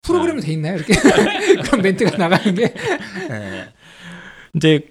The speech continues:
Speaker 2: 그런 것 때문에 더 이제 자기소개에 집착하게 되고, 예, 그래서 거의 막 한 달, 두 달을 자기소개서 갖고 끙끙대는 애들도 꽤 많습니다.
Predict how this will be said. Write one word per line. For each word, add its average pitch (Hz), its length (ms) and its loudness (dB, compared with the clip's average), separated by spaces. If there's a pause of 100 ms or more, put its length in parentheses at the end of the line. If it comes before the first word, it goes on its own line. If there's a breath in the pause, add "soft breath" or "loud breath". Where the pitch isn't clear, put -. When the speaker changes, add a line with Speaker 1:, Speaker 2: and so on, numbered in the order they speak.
(100)
Speaker 2:
그런 190 480 6 (520)
것 180 160 2
때문에 170 300 0
더 131 320 6
이제 107 220 -2
자기소개에 101 500 -4
집착하게 98 580 -8
되고, 80 300 -12 (440)
예, 87 220 -8
그래서 - 220 -2
거의 175 380 -2
막 151 260 -2
한 202 140 -2
달, 190 180 0
두 - 140 -8
달을 139 260 2
자기소개서 135 500 -2
갖고 120 220 -4
끙끙대는 160 640 -2
애들도 113 480 -4 (140)
꽤 220 120 -10
많습니다. 90 480 -4